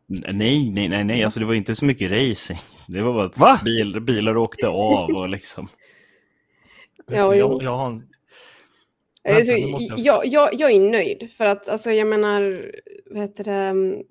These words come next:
Speaker 3: bland mina favoritförare, förutom, liksom, Lando Norris, så är det ju, liksom, Verstappen,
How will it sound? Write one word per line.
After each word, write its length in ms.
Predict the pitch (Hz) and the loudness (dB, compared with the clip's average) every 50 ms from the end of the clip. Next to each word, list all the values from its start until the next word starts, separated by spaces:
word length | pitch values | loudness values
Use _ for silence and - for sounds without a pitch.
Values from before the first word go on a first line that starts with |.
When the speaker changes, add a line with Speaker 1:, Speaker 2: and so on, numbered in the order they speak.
| - _ _ _ _ _ _ _ _ _ _ _ - - _ - 214 - _ _ _ | -20 _ _ _ _ _ _ _ _ _ _ _ -20 -20 _ -20 -20 -20 _ _ _
Speaker 3:
bland 200 | - 226 220 226 | -2 0 0 2
mina 200 | 220 220 214 208 | 4 2 2 0
favoritförare, 800 | 202 - 226 226 226 226 - - 190 185 180 180 180 180 190 208 202 _ _ _ _ _ _ | -2 -6 -4 -4 -4 -4 -4 -6 -6 -4 -4 -4 -4 -6 -6 -8 -10 _ _ _ _ _ _
förutom, 720 | - - 196 202 196 196 196 - 196 190 185 190 190 180 - 180 | -6 -2 0 0 0 0 -2 -2 -2 0 2 2 0 0 -2 -6
liksom, 380 | 185 - - - 190 180 185 | -10 -12 -10 -8 -6 -6 -4
Lando 200 | 185 180 180 185 | -4 -4 -2 0
Norris, 560 | 185 196 196 185 175 180 190 196 - - - - | 0 0 0 0 -2 -4 -6 -8 -8 -12 -14 -10
så 80 | - | -8
är 100 | 196 190 | -6 -6
det 80 | 190 185 | -4 -4
ju, 160 | 185 185 180 | -4 -4 -4
liksom, 440 | - 196 196 - 208 180 - - - _ _ _ _ _ _ _ _ | -6 -8 -8 -8 -8 -8 -8 -8 -12 _ _ _ _ _ _ _ _
Verstappen, 600 | - 202 - 220 202 208 _ - 190 185 190 196 | -8 -6 -4 -4 -6 -6 _ -6 -4 -4 -4 -6